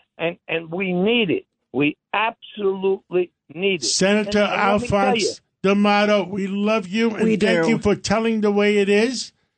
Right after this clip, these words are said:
Speaker 2: And, uh, you should consider going back to the Senate or back to Congress. We need you. You're
Speaker 1: <laughs>
Speaker 2: still young. You're a young eighty-five.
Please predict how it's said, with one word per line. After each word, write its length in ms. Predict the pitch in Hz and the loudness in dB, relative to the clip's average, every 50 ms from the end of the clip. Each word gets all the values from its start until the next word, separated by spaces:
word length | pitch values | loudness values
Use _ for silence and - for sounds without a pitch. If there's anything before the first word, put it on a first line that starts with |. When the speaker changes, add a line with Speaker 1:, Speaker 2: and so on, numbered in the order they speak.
| _ _ _ _ _ - | _ _ _ _ _ -4
Speaker 2:
And, 460 | - 185 185 185 190 190 190 180 165 | 0 2 2 4 4 2 2 2 2
uh, 180 | 190 185 180 156 - - - - _ - | 2 2 2 0 -4 -12 -20 -20 _ -2
you 180 | 156 208 233 | 0 2 2
should 260 | - - - 226 220 | 2 2 -2 -4 -2
consider 540 | - 202 208 - - - 233 233 220 220 220 | -2 -2 -2 0 0 0 2 2 4 2 2
going 460 | 202 170 151 156 185 202 208 202 190 | 0 0 -4 -2 0 2 2 2 2
back 280 | 170 151 208 214 214 208 | 2 0 0 0 0 -2
to 80 | - 208 | -2 -4
the 80 | 196 180 | -4 -4
Senate 400 | - - 220 214 214 220 208 185 | -2 0 0 2 2 2 0 0
or 40 | |
back 240 | 165 147 196 196 - - | 0 0 0 -2 -2 -4
to 80 | 180 | -6
Congress. 520 | - - 180 180 165 151 143 143 127 - - | -4 0 0 0 0 0 -4 -6 -8 -6 -2
We 120 | 175 185 | 0 0
need 300 | 190 202 226 226 190 - | 2 2 0 0 -2 -4
you. 120 | - - - | -6 -8 -10
You're 400 | - 156 - 175 165 170 170 156 - | -12 -6 -2 2 2 2 2 0 -2
Speaker 1:
<laughs> 120 | - 220 | -2 0
Speaker 2:
still 180 | 226 247 247 247 | 2 2 2 4
young. 360 | 233 226 226 233 233 214 196 165 - - - - - - - - | 4 4 2 2 2 0 -4 -6 -10 -16 -20 -20 -20 -18 -8 -2
You're 200 | 202 226 233 233 | 0 2 2 2
a 40 | |
young 320 | 226 220 254 285 302 302 285 | 2 2 2 2 2 2 2
eighty-five. 800 | 277 277 285 285 - - - 269 262 233 202 143 - - _ | 2 2 0 0 -2 0 0 2 2 2 0 -2 -6 -14 _